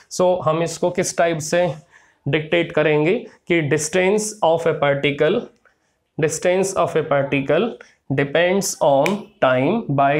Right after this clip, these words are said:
this following equation, then find out velocity,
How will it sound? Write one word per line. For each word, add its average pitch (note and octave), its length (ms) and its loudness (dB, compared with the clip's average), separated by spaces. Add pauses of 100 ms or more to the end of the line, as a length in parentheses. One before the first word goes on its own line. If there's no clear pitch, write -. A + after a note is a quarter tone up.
(160)
this F3+ 200 -2
following C#3+ 640 2
equation, B2 640 0 (320)
then D3 220 0
find D#3 420 2
out D3+ 260 2 (340)
velocity, C#3+ 760 0